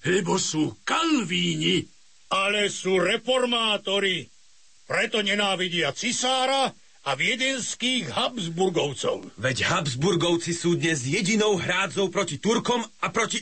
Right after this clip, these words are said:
Speaker 3: islamu.
Speaker 2: Ale postavili sa proti našej reformácii.
Speaker 3: Nerozumiem vám, herr Grubeleiter.
Speaker 2: Veci sa majú tak, pán notár, že nebyť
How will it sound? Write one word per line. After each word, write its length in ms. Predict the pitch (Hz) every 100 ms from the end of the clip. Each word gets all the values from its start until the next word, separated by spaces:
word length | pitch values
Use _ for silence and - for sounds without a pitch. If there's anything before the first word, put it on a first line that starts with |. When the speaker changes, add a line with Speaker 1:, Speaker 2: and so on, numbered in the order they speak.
| 247
Speaker 3:
islamu. 480 | 196 214 170 123 - - - - -
Speaker 2:
Ale 320 | 175 185 175
postavili 800 | 208 247 - - 269 269 262 269
sa 240 | 254 254
proti 320 | 226 262 254
našej 480 | 254 262 240 254 262
reformácii. 960 | 262 226 202 160 139 - 143 113 - 135
Speaker 3:
Nerozumiem 800 | 131 135 156 190 135 139 123 123
vám, 300 | 120 120 110
herr 160 | 135 123 - -
Grubeleiter. 880 | 143 170 160 160 147 147 - 139 117 - - - - - - - - 110
Speaker 2:
Veci 320 | 175 262 247
sa 160 | 233
majú 320 | 240 254 254 247
tak, 380 | - 120 - -
pán 400 | 151 139 131 127
notár, 560 | 143 139 123 107 95 - - - - - -
že 240 | 135 156
nebyť 500 | 202 240 294 262 151